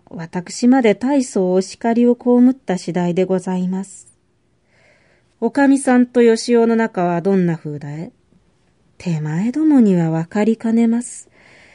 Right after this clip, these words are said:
どうぞ当人に聞いてくださいまし。昨夜二時に戻った時、よしおの姿はもう見えなかっ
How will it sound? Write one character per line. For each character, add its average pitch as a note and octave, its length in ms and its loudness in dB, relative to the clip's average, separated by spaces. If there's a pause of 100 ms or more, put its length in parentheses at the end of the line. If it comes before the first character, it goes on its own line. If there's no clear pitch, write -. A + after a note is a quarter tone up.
(640)
ど A3 140 -4
う G#3+ 40 -4
ぞ G3 220 0
当 D4 280 2
人 G3 260 6
に E3 140 0
聞 A3+ 200 -4
い G#3 40 -2
て A3 140 2
く A3 120 -4
だ A3 120 -2
さ A3+ 200 -4
い A3+ 80 0
ま A#3 140 -2
し。 - 380 -14 (1900)
昨 A3+ 460 -2
夜 G3+ 200 4
二 A3 160 2
時 G3 140 0
に F3+ 120 4
戻 F3+ 240 0
っ - 20 -6
た E3 200 -6
時、 D3+ 440 -10 (220)
よ G3+ 180 0
し A3 200 0
お G#3+ 100 4
の G#3+ 100 2
姿 F3+ 380 -4
は D#3 160 -2
も F#3 200 2
う E3 40 2
見 F3 140 2
え G3+ 100 0
な F3+ 120 -2
か E3 120 -10
っ C#3+ 40 -14